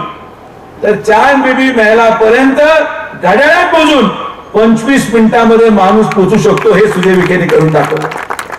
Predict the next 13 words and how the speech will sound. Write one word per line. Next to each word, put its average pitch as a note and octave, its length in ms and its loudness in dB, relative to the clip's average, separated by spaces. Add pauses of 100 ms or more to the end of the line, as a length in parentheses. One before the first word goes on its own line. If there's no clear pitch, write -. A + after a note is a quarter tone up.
(880)
माझं D4 260 2
काम E4 200 4
विकास D#4+ 300 0
करायचा C4 340 0
आहे, D3+ 140 -6 (920)
मी G#3+ 100 0
कोणाच्या C4+ 360 0
टीकेला C#4 340 0
उत्तर C#4+ 260 0
द्यायला C#4+ 220 2
इथं C#4+ 160 2
आलेलो C#4+ 280 2
नाही, C#4+ 280 0